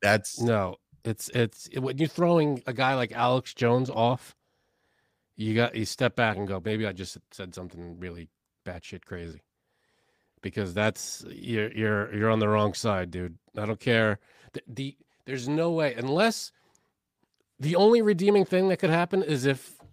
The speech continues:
Speaker 2: he comes out and goes, "That wasn't me. I had, I didn't go on the show. That was someone impersonating me," 'cause he had the mask
Speaker 1: I know.
Speaker 2: on.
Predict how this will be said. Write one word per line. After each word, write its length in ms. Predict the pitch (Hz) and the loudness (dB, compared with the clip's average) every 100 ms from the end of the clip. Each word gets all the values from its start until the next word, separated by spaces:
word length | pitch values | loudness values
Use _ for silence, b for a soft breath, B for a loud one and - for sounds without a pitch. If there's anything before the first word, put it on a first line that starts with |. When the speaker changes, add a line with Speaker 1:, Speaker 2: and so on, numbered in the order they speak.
| _ _ | _ _
Speaker 2:
he 120 | 131 | -6
comes 220 | 143 147 | -2 0
out 80 | 135 | 2
and 80 | 120 | 2
goes, 120 | 110 | 0
"That 120 | 113 | 0
wasn't 260 | 170 143 117 | -2 -2 0
me. 220 | 123 87 | -2 -4
I 120 | 92 | -6
had, 200 | 117 139 - _ _ _ - | -6 -6 -12 _ _ _ -10
I 80 | 131 | -4
didn't 160 | 139 | -2
go 160 | 113 131 | 0 2
on 140 | 117 98 | 2 0
the 80 | |
show. 260 | 90 110 92 | -4 -6 -4
That 140 | 107 | -2
was 160 | 131 110 | -2 -2
someone 260 | 123 120 107 | 0 0 0
impersonating 640 | 90 107 101 98 92 92 | 0 -2 -2 -6 -6 -8
me," 120 | 98 92 | -12 -12
'cause 280 | - 123 - | -8 -6 -4
he 100 | 131 | -6
had 140 | 135 | -4
the 60 | 113 | -6
mask 240 | 107 110 | -2 0
Speaker 1:
I 20 | |
know. 200 | 98 98 | 2 0
Speaker 2:
on. 100 | 98 | 0